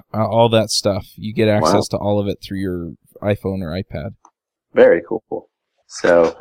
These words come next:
Speaker 2: um, yeah. So GitHub is always, it's, it's not really on my list, but come on, we have to say we love GitHub.
Speaker 1: <laughs>
Speaker 2: Uh, the other tool we've been using a ton here is Grunt. So we use,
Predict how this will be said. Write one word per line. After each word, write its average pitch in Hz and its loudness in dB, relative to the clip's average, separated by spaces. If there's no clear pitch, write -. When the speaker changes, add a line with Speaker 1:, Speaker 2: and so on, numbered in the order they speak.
Speaker 2:
um, 82 0
yeah. 80 0
So 87 0
GitHub 143 6
is 110 6
always, 107 4
it's, - -2
it's - -14
not 127 2
really 101 0
on 82 0
my 82 2
list, 76 0
but - 2
come 87 -2
on, 76 2
we 95 4
have 82 4
to 82 -4
say 78 4
we 78 2
love 73 6
GitHub. 135 0
Speaker 1:
<laughs> - -18
Speaker 2:
Uh, 85 6
the 139 6
other 131 8
tool 135 6
we've 113 8
been 110 2
using 101 0
a 101 -2
ton 104 2
here 92 4
is 90 4
Grunt. 104 2
So - 2
we 92 6
use, 92 2